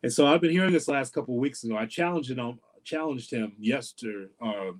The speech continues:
this morning about this on Tuesday as we record this. And, like, I told him, I said, "Man, you know, you're giving the offense an A. You think that that was fine?" And I think that's crazy.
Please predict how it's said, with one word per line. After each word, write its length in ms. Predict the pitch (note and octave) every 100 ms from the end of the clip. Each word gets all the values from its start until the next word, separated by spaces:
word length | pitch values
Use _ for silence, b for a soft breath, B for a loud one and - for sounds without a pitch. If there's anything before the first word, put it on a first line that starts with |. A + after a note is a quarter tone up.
| _
this 260 | C3 - C3+
morning 300 | C#3+ C3+ A2
about 340 | G#2 F2+ -
this 260 | F#2 F2+ G#2
on 140 | G2+
Tuesday 440 | F#2+ C3+ A2 G2 F2+
as 100 | F2+
we 80 |
record 380 | F#2+ F#2+ A#2 A2
this. 240 | D#2+ - - b b b b b b _
And, 580 | D3 C3+ B2+ A#2+ A2 A2+ _ -
like, 520 | B2 A#2+ G#2+ - - _ _
I 140 | - F#3
told 300 | - E3 F3
him, 100 | A2+
I 60 |
said, 340 | G2+ - A#2+ A2
"Man, 400 | A2+ A2 G#2+ G#2 _ _ _ _ _ _ _ -
you 240 | B2+ A#2+
know, 180 | A#2 A2
you're 180 | B2 D#3+
giving 320 | C#3 D3+ D3
the 100 | A#2
offense 460 | A#2 B2+ C3+ A#2+ A2+
an 100 | G2+
A. 420 | A2 A#2+ B2 B2+ G#2+
You 160 | A2+
think 300 | A2+ C3 A#2+
that 160 | A#2 A2
that 180 | A2+ A#2
was 160 | A2+
fine?" 560 | - G#2+ G#2+ A2+ A#2 B2+ _
And 140 | A2+
I 80 | A2
think 280 | G#2+ A2+ A2
that's 240 | A2 A2
crazy. 640 | - - A2 A2 G#2+ A2